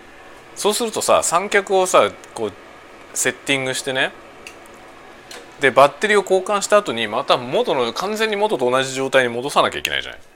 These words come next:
そうしないと絵が繋がんないじゃない。それがものすごい難しいことだってことに気がつかないんだろうかというね。<laughs> だからなるべく長い時間そのまま撮りたいわけですよね。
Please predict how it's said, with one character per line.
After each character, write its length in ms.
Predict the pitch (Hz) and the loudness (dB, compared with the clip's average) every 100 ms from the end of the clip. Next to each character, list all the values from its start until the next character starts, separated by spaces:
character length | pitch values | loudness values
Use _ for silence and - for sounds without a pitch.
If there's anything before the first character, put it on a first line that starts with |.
| - - - - - - | -20 -20 -18 -18 -16 -16
そ 140 | - 170 | -6 -2
う 20 | |
し 40 | |
な 80 | 185 | 0
い 60 | 143 | 2
と 60 | |
絵 80 | 143 | 2
が 80 | 170 | 2
繋 260 | - 131 160 | 2 0 2
が 80 | |
ん 80 | 151 | 2
な 80 | 117 | 2
い 40 | |
じ 80 | - | -6
ゃ 40 | - | -10
な 60 | |
い。 20 | - _ _ - _ _ _ _ _ _ | -20 _ _ -20 _ _ _ _ _ _
そ 160 | - - | -10 0
れ 80 | 196 | 2
が 100 | 202 | 4
も 120 | 170 | 2
の 60 | 185 | 0
す 100 | 214 | 2
ご 80 | 190 | 2
い 80 | |
難 240 | 120 117 160 | 2 -4 -4
し 100 | 147 | -2
い 80 | 110 | -4
こ 100 | 82 | -6
と 80 | |
だ 60 | 82 | -8
っ 40 | |
て 140 | - - | -8 -10
こ 80 | 80 | -10
と 120 | 82 | -10
に 220 | 78 78 - - | -12 -14 -20 -16
気 100 | - | -6
が 140 | 120 143 | -4 -2
つ 100 | - | -2
か 100 | 151 | -2
な 80 | |
い 60 | 87 | -2
ん 60 | 73 | -6
だ 80 | |
ろ 80 | 69 | -10
う 40 | 69 | -8
か 120 | 69 | -10
と 80 | - | -10
い 80 | |
う 0 | |
ね。 100 | 73 | -12
<laughs> 1400 | - - 139 - - _ _ - - - - - - - | -6 -6 -6 -14 -20 _ _ -20 -20 -20 -16 -16 -16 -10
だ 60 | 135 | -6
か 40 | |
ら 20 | 127 | -2
な 160 | 123 | 0
る 100 | 160 | 0
べ 140 | 185 202 | 2 0
く 100 | 175 | 2
長 220 | 160 175 | 2 4
い 100 | 147 | 0
時 140 | 110 | -2
間 260 | 104 87 82 | -4 -4 -6
そ 120 | 104 | -8
の 80 | 98 | -6
ま 120 | 104 | -6
ま 120 | 98 | -6
撮 100 | - | -8
り 80 | 95 | -2
た 140 | - | 2
い 60 | 98 | 2
わ 80 | 71 | 0
け 80 | 69 | -8
で 60 | 64 | -12
す 100 | - | -14
よ 80 | |
ね。 260 | 50 60 - | -14 -18 -18